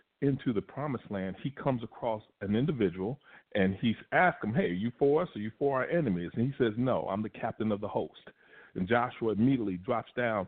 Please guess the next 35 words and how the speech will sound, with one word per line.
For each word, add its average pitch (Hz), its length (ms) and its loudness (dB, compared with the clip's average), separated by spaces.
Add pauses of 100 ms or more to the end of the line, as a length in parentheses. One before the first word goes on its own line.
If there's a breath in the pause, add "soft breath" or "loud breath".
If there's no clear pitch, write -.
(260 loud breath)
and 92 120 0
begins 104 300 2
to - 80 -4
worship 113 420 0
him. 71 220 -6 (320 loud breath)
He 165 100 2
not 160 200 4
only 147 180 2
receives 135 540 -4
that 95 200 -2
worship 98 360 -4
of 85 120 -6
Joshua, 87 440 -2
but 92 100 -2
he 107 80 -2
tells 107 300 0
Joshua, 113 480 -2
"Drop 104 340 -2
your 139 100 -2 (120)
shoes 143 260 0
off 107 300 4 (240 loud breath)
because 92 240 -4
where 104 160 2
you're 110 180 0
standing 107 320 4
is 92 100 0
holy 98 300 2
ground." 98 380 2
This 113 160 0
is 117 100 -4
none 120 220 4
other 101 320 4 (400 loud breath)
than 104 320 4 (520)
our 110 220 6
Messiah 113 600 2